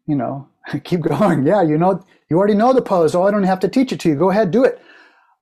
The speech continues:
Uh, but then other people that are forgetting it and, you know, falling out of it and shaking and sweating, th-, that's the time where, uh, they're losing their form, and maybe you should just, you know, do backbending now. And so,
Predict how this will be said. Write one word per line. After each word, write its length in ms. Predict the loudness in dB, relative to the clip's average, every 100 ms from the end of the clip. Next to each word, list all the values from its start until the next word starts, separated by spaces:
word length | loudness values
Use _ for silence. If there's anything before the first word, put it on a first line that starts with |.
| -8
Uh, 120 | -4
but 140 | -4 -4
then 140 | -2
other 160 | -2 -2
people 300 | -4 0 0
that 100 | 0
are 40 |
forgetting 520 | -2 -2 0 2 2
it 340 | 2 0 -2 -4
and, 260 | -4 -6 -6
you 80 | -6
know, 100 | -6
falling 460 | -2 0 2 0
out 240 | 0 0 0
of 100 | 0
it 140 | 0
and 180 | 0 -4 _ _
shaking 480 | -4 0 0 0 -2
and 100 | -2
sweating, 640 | -2 -2 0 0 -2 -4 -8
th-, 440 | -8 -6 -4 -4 -6
that's 300 | -8 -8 -10
the 160 | -6 -6
time 400 | -4 -4 -2 -2
where, 320 | 0 -2 -6 _ _ _ _ -16
uh, 80 | -10
they're 200 | -4 -2
losing 340 | 2 0 2 0
their 140 | 0
form, 500 | -2 -2 -2 -2 -4
and 240 | -6 -10 -16 _ _ _ -8
maybe 240 | -4 -2
you 80 | -2
should 260 | -2 -6 -6
just, 400 | -4 -6 -8 -16 _ _ _ -6
you 80 |
know, 200 | -6 -6 _ _ _ _ _ _ _ _ _ _
do 100 | -4
backbending 520 | -2 -4 -4 -4 -2 -2
now. 380 | -4 -8 -12 -16
And 160 | -18 -20 -20 -20 -20 _
so, 560 | -12 -6 -4 -2 -4 -6